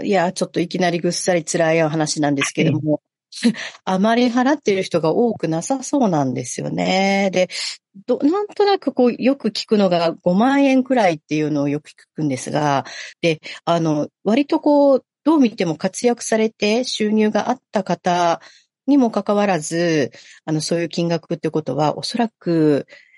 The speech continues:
Speaker 1: あの、積み重ねて払ってきてらっしゃらないんじゃないかなと思います。
Speaker 2: あの、国民年金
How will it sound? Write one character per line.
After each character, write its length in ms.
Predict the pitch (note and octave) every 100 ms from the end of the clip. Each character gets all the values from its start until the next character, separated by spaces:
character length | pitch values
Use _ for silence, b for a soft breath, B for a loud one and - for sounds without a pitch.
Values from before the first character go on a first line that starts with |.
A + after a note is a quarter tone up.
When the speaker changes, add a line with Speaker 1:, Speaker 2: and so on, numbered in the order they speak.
| b _
Speaker 1:
あ 120 | D#3
の、 100 | D3
積 200 | C#3+ -
み 60 | E3+
重 220 | F#3+ G#3+
ね 140 | G#3+
て 80 | F#3
払 220 | C#3 D3+
っ 40 | F#3
て 140 | -
き 80 | -
て 100 | -
ら 120 | C#3
っ 20 |
し 100 | B2+
ゃ 60 | A3+
ら 80 | C#4
な 100 | G#3
い 40 |
ん 20 |
じ 80 | C#3+
ゃ 60 | C#3
な 80 | C3+
い 40 |
か 140 | -
な 280 | C#3 C#3+ C#3
と 120 | C3+ C3
思 160 | C3
い 60 | C3+
ま 100 | C#3
す。 160 | - -
Speaker 2:
あ 80 |
の、 140 | F3+ E3+
国 320 | - G3+ B3
民 220 | C#4+ C#4+
年 260 | D4 C#4+ C#4+
金 460 | - G3 E3+ D#3